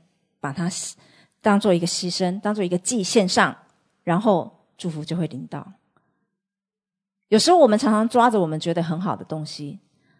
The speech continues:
但是呢，如果当你有一个东西你抓着放不了的时候，请你就想起来，祝福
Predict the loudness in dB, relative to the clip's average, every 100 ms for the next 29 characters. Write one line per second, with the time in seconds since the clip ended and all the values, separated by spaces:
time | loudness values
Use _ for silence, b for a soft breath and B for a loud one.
0 | _ _ _ 0 2 0 0 0 0 -6
1 | -14 _ _ _ 4 6 8 6 4 6
2 | 6 6 4 2 2 4 4 6 4 4
3 | 4 6 6 6 2 -4 2 2 2 -2
4 | -2 0 -2 -2 -4 -4 -4 -4 -4 -8
5 | _ _ _ _ _ _ _ _ _ _
6 | _ _ 0 4 4 2 -2 2 2